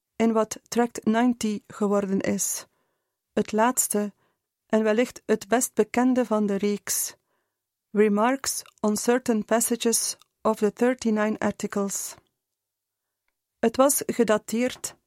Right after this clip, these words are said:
zevenentwintig februari achttienhonderdeenenveertig.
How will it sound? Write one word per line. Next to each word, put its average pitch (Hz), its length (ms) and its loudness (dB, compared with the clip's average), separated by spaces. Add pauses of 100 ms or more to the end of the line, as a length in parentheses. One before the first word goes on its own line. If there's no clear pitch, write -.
(120)
zevenentwintig 240 800 2
februari 220 760 0 (420)
achttienhonderdeenenveertig. 220 1700 0